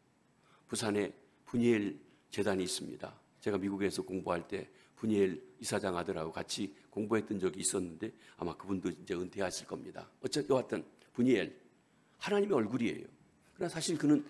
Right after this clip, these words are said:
하나님의 얼굴을 본 것은 아니었습니다. 하나님이 보낸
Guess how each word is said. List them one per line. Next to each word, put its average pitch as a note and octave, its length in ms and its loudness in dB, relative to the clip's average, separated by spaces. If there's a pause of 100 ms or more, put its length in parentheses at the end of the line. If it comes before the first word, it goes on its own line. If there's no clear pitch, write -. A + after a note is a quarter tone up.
(280)
하나님의 E3 420 4
얼굴을 G#2 360 2
본 F#2 180 -4
것은 F#2+ 340 0
아니었습니다. - 800 0
하나님이 F#3+ 360 0
보낸 B2+ 300 2